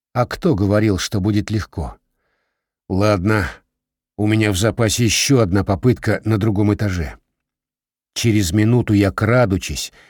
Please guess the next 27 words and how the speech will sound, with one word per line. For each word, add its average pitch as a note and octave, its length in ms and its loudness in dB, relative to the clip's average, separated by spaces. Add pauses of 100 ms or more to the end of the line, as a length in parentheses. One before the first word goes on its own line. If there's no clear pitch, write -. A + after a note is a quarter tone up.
(180)
иду F#2+ 300 0
по A2 80 -2
винтовой G#2+ 480 2
лестнице, - 720 -2 (540)
затем G2+ 480 0
по G#2 80 -2
коридору A2 400 2
второго G#2+ 420 2
этажа A2 480 2
в D2+ 80 -4
направлении G2 560 2
кабинета G2 480 0
Кодал. - 460 -8 (760)
На F#2 200 0
полпути G#2 640 -2
я G2+ 180 2
замечаю G#2 560 2
слева G#2+ 400 0
дверь, G2+ 500 0 (480)
которая, G#2+ 380 0
скорее A2 440 0
всего, G#2+ 360 0
ведет G2+ 260 2
в - 120 -16
помещение G#2+ 680 0
над G#2+ 180 -2
кухней. - 580 -10